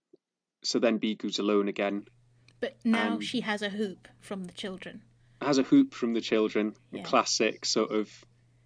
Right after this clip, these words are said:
Speaker 1: Beamish style Victorian, uh,
Speaker 2: Hula
Speaker 1: hoop
Speaker 2: hoop.
Speaker 1: and stick.
Speaker 2: <laughs>
Speaker 1: Or a hula hoop, yeah.
Speaker 2: And she
Speaker 1: I'd,
Speaker 2: uses
Speaker 1: I'd
Speaker 2: her
Speaker 1: read it
Speaker 2: ears
Speaker 1: as
Speaker 2: as a
Speaker 1: that.
Speaker 2: stick.
Speaker 1: Yeah.
Speaker 2: <laughs>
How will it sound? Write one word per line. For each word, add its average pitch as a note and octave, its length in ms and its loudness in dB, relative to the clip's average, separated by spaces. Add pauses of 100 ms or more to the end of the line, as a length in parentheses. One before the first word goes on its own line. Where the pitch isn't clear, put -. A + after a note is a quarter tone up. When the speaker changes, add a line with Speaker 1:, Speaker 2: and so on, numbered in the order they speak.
(200)
Speaker 1:
Beamish A2 480 0
style G2+ 500 0
Victorian, G2+ 920 0 (320)
uh, G#2 180 -4
Speaker 2:
Hula F#3+ 200 -2
Speaker 1:
hoop - 80 -4
Speaker 2:
hoop. F#3+ 80 -6
Speaker 1:
and G2+ 140 -6
stick. - 540 -4 (600)
Speaker 2:
<laughs> - 80 0 (1040)
Speaker 1:
Or B2+ 200 10
a A2 40 10
hula G#2 300 4
hoop, G2 240 -6 (120)
yeah. F#2 240 -2 (140)
Speaker 2:
And C4+ 120 6
she A#2+ 40 10
Speaker 1:
I'd, B3+ 80 8
Speaker 2:
uses C#4+ 140 4
Speaker 1:
I'd B3+ 140 12
Speaker 2:
her B3+ 100 4
Speaker 1:
read C4+ 120 8
it C4+ 40 6
Speaker 2:
ears B3+ 160 6
Speaker 1:
as A3 120 0
Speaker 2:
as - 0 -
a - 20 0
Speaker 1:
that. - 100 -6
Speaker 2:
stick. - 460 -10 (580)
Speaker 1:
Yeah. G#2 300 6
Speaker 2:
<laughs> - 40 -20